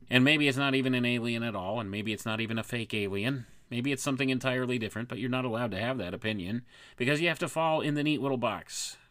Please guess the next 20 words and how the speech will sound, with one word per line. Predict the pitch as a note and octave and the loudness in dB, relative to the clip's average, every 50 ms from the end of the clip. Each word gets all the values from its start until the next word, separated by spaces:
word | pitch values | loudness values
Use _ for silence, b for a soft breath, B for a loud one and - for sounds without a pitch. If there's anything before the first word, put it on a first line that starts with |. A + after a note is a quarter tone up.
| b b | b b
That's | b - - | b -14 -12
how | D3+ D3 | -8 -8
the | C#3 B2 | -6 -4
control | - A#2+ A2 - - B2 A2+ G#2+ G#2 | -4 -4 -4 -2 -2 0 0 0 -2
structure | - - - G#2 G#2 - - G2 F2 E2+ | -6 -8 -8 -6 -6 -6 -6 -8 -8 -6
works. | F2+ F2+ D#2+ - - - - - B B B B B B B B | -6 -6 -8 -8 -10 -14 -16 -16 B B B B B B B B
And | - C3+ C#3+ D3 | 2 4 4 6
they'll | C#3+ C#3+ C#3 C3 B2 A#2+ - - - _ _ _ _ - - - - _ _ _ _ - - - - | 4 4 2 2 0 -6 -12 -18 -20 _ _ _ _ -20 -20 -20 -20 _ _ _ _ -20 -20 -20 -12
shift | - - - F3 - - | -10 -6 -6 -6 -4 -2
it | D3+ B2+ G#2+ | -2 0 0
off | F#2+ F2+ F#2 - - | 0 -2 -4 -6 -6
into | F2 E2+ - F#2 - | -8 -8 -8 -10 -8
these | D#2 E2+ D#2 C#2+ - - - - - _ - | -8 -8 -8 -8 -10 -14 -16 -18 -20 _ -4
two | - B2 A2 | -2 -2 0
different | F2+ F#2+ F2+ - F2+ D#2 - | 0 -2 -4 -6 -8 -10 -8
sides. | - - F2 D#2+ C#2 C#2+ D#2+ D#2 D#2 - - - - - b b b b b b b b - | -8 -8 -8 -8 -8 -10 -12 -12 -12 -14 -16 -20 -20 -20 b b b b b b b b 0
They | B2+ C#3 | 0 2
like | C3+ C#3 C#3 B2+ B2 | 4 4 4 2 2
to | - C3+ | 0 0
use | A#2 G#2+ A2 G#2+ G#2 G2+ G2+ G2+ G2+ G#2+ G#2 - - | 0 2 0 0 0 0 0 -2 -2 -4 -4 -6 -8